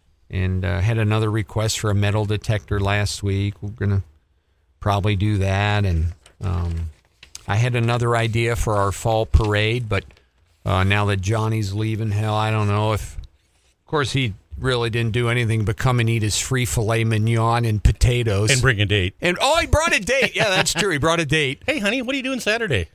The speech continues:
Speaker 1: Uh, it's a, I got a great idea for one, but I just, I just don't know if we could get it up and running by the fall. Um,
Speaker 2: Well, you know, one of the things that's different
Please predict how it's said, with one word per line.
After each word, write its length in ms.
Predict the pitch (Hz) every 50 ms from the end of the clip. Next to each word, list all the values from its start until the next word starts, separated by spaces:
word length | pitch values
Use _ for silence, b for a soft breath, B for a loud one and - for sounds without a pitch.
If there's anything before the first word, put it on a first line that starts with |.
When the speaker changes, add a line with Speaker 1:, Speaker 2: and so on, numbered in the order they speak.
| _
Speaker 1:
Uh, 460 | - 101 98 98 95 95 92 92 90 - -
it's 180 | - 139 113 -
a, 100 | 127 110 -
I 120 | - 120 120
got 160 | 117 131 131
a 60 | 120
great 280 | 92 92 113 123 127 110
idea 400 | 95 92 87 95 104 107 98 87
for 140 | - - 78
one, 320 | 80 82 82 82 90 92
but 120 | 90 95
I 120 | 92 98 95
just, 340 | 90 - 107 101 - - -
I 140 | - 110
just 260 | 104 98 110 104 - -
don't 180 | 107 101 95
know 160 | 95 95 98
if 120 | 95 - -
we 80 | 101
could 180 | 92 - 95 90
get 180 | 95 101 98 98
it 140 | 95 90
up 180 | 95 95 - -
and 160 | 92 82 90
running 280 | 92 92 92 92 92 90
by 200 | 85 85 85 82
the 120 | 80 85
fall. 560 | - - - 101 98 92 87 85 87 90 85 - - _ -
Um, 460 | 95 87 82 80 82 80 82 80 76 - _ _ _ - - b b b b b b b -
Speaker 2:
Well, 320 | 214 226 214 208 185 143 127 _
you 120 | - 170 170
know, 220 | 147 143 139 131
one 280 | - - 117 147 160 156
of 80 | 147
the 100 | 135 131
things 320 | - - 131 123 127 110 95
that's 180 | 110 82 71
different 460 | 80 104 113 - - 110 98 95 -